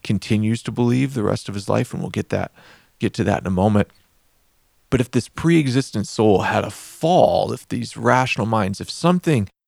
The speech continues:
in creation, there was a fall before there was this material world, perhaps God is ordering that these fallen souls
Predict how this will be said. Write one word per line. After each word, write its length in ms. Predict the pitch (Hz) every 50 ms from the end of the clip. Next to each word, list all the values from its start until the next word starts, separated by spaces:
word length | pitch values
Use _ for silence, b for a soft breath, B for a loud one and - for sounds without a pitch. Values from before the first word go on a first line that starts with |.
| _ _ _ _ _
in 180 | - 120 123 123
creation, 720 | - - 110 104 117 107 104 101 104 107 - - - 113
there 100 | 117 117
was 120 | 113 107 98
a 60 | 107
fall 520 | - - - - 135 131 127 117 110 107
before 580 | 98 92 107 - - _ - 107 113 110 113 117
there 160 | 113 113 110
was 400 | 107 104 104 98 92 - - - _ _ _ _ _ _ _ _ _
this 200 | 107 107 - -
material 920 | 110 101 101 - _ - - - 113 104 104 104 110 107 104 107 117 113 -
world, 680 | 110 107 107 113 113 107 107 80 78 90 92 - - _ _ b b b b b b b b b b _
perhaps 460 | - 117 101 113 120 120 123 - -
God 480 | - - 120 104 104 95 90 95 101 -
is 200 | - 110 95 87 - -
ordering 640 | 117 123 131 143 147 139 123 117 107 107 107 104 98
that 580 | 101 98 98 98 101 101 - - - - - _ _
these 760 | - 117 113 113 110 110 110 110 104 101 92 - - - - - _ _ _ _ _ _ _ _ _ _ _ _
fallen 640 | - - 117 120 123 127 131 127 123 123 120 117 113 110
souls 1200 | - - - - - - 135 120 123 117 101 98 101 107 127 143 151 151 147 - - - -